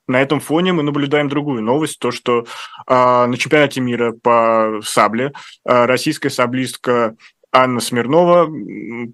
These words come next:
уступила украинской Ольге Харлан, но украинская саблистка отказалась пожимать руку, что обязательно все-таки регламентировано, чтобы, э, игра, скажем так, не знаю, как это правильно сказать, матч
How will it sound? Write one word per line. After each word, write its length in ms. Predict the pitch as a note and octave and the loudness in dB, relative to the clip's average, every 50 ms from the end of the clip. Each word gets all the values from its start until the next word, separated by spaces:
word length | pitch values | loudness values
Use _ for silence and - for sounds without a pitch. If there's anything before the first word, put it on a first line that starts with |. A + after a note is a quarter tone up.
| _ - | _ -4
уступила 500 | E3+ - - - F3+ - - D#3+ C3+ B2+ | -4 -2 -2 -4 -4 -2 0 0 0 0
украинской 600 | A#2 A2+ - B2 A#2+ B2+ B2 A2+ - - B2+ A2+ A#2+ | 0 0 2 2 2 2 0 -4 -4 -4 -4 -4 -2
Ольге 280 | C3 B2+ B2 G#2+ A2+ G#2+ | -2 -2 -2 -2 -4 -2
Харлан, 500 | - A2+ A#2 B2+ D3+ E3+ F#3+ F#3 F3 - - | 0 0 2 4 4 4 4 2 -4 -10 -10
но 180 | - C3 B2 - _ _ - | -6 -6 -6 -6 _ _ -8
украинская 600 | - - C3+ B2+ C3 C#3+ C3+ - - C#3 B2+ A#2 | -2 2 2 2 2 0 -4 -4 -2 -2 -2 -2
саблистка 540 | - A#2 G#2+ G2 A#2 C#3 D#3 - - D#3+ D3 | 0 -2 -2 0 -2 -4 -4 -2 -2 -2 -2
отказалась 460 | - - A#2 G#2+ G#2+ A2+ B2 A#2+ - | 0 0 0 2 2 0 0 0 -2
пожимать 400 | - A#2 A#2 A2+ A#2 A#2+ A2+ A#2+ | -6 -6 -4 -2 -2 -2 -2 -2
руку, 240 | A#2+ B2 A#2 G#2 F#2 | -6 -6 -8 -8 -12
что 260 | - - A2+ A#2+ A#2+ | -6 -2 0 2 2
обязательно 540 | A#2 G#2+ A2 G#2+ A2+ A2+ A2 A#2 A2+ G#2+ G2+ | 2 0 -2 -2 -2 -2 -2 -2 -6 -6 -4
все-таки 260 | - G#2+ - - A2+ | -6 -6 -6 -6 -8
регламентировано, 680 | G2+ G2+ - A#2 A2+ A#2 A2 - B2+ A2+ G2 E2+ F2 | -6 -4 -4 -2 -2 -2 -2 -2 -4 -4 -4 -6 -10
чтобы, 380 | - - G#2+ F#2+ F#2 G#2 G2 - - - - - - - - | -8 -8 -6 -4 -2 -4 -4 -4 -6 -14 -14 -14 -16 -12 -4
э, 100 | - A#2+ | -4 -4
игра, 720 | A#2+ - C3 A#2 A2+ B2 B2+ C3 B2+ B2 A#2+ A#2 A2+ A2 G#2 | -2 -2 -4 -2 0 2 4 6 6 6 6 4 2 2 -2
скажем 300 | - - A2+ G2 G#2 - | -2 -4 -6 -6 -4 -2
так, 300 | - G#2 G#2 - - - | -2 -2 -2 -2 -6 -6
не 160 | A#2 G#2+ G2+ F#2+ | -4 -4 -4 -2
знаю, 160 | G2 F#2+ F#2 | -4 -4 -6
как 80 | F#2 | -6
это 60 | E2+ - | -10 -6
правильно 160 | G2+ G2 F#2 | -6 -4 -4
сказать, 400 | - G#2+ G2 G2 F#2+ F#2 - - | -2 -4 -2 -2 -2 -4 -4 -4
матч 460 | A2+ A2 A#2+ C3 C3 - - - - | 0 2 4 4 2 2 0 -2 0